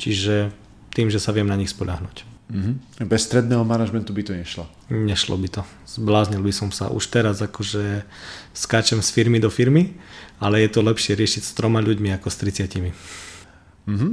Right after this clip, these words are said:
Speaker 2: Máš nejaký trik alebo tip, ako si si takýchto ľudí vytipoval, vychoval, pripravil, vybral?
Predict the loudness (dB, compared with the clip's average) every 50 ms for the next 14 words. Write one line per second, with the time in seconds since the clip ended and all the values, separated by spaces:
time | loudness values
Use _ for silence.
0 | -4 -8 -18 -20 -20 -20 -20 -20 -20 _ -6 -2 0 0 0 2 2 2 2 2
1 | 2 0 0 0 2 0 0 2 2 0 0 0 0 0 -2 0 0 -2 -2 -2
2 | -8 -6 -6 -6 -4 -4 -4 -4 -4 -4 -4 -2 0 0 -2 0 2 2 2 2
3 | 2 0 0 0 0 0 0 -4 0 0 0 2 2 2 0 2 0 -2 -2 -2
4 | -2 -2 0 0 -2 0 0 0 0 0 2 -2 0 0 0 -2 -2 -2 -4 -2
5 | -2 -2 0 2 0 0 0 -2 -4 -6